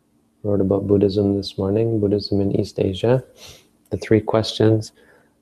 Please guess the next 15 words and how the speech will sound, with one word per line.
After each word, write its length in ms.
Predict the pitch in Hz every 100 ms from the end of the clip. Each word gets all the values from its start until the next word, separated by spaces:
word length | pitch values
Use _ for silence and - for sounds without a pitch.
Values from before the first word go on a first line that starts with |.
| _
The 140 | 139
neat 240 | 127 147 147
thing 180 | 127 117
about 300 | 107 107 104
it, 260 | 104 -
our 140 | - 101
professor 640 | 107 - 110 - 107 101
is, 340 | 101 98 -
uh, 200 | 104 98 95 95 _ _ _ _
I 40 | 104
think 200 | - 117
he's 140 | 110
a 60 | 104
practicing 580 | - 104 98 101 101 98
Buddhist, 440 | 101 95 92 -